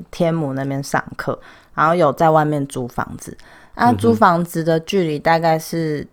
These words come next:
Speaker 1: 就是离学校是两个捷运站，然后可能还要再走一点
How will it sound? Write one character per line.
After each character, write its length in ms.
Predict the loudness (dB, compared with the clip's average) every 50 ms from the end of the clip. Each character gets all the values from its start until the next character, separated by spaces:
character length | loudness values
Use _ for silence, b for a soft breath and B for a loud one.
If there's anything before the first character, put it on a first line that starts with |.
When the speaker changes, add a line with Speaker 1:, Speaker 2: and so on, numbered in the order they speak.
| _ -4
Speaker 1:
就 120 | -2 -2
是 120 | 0 0 -2
离 180 | -2 -2 -2
学 240 | -4 -4 -4 -6 -4
校 240 | -2 0 0 0 0
是 260 | -2 -4 -4 -4 -4
两 220 | -4 -6 -6 -6 -8
个 120 | -8 -8
捷 240 | -8 -8 -8 -8 -6
运 200 | -6 -6 -6 -6
站， 240 | -6 -6 -6 -6 -6
然 120 | -4 -4 -4
后 80 | -4
可 160 | -4 -6 -6
能 140 | -6 -6 -4
还 80 | -4 -4
要 80 | -4
再 160 | -4 -4 -6 -6
走 320 | -6 -8 -10 -8 -8 -10
一 60 | -10
点 180 | -10 -10 -10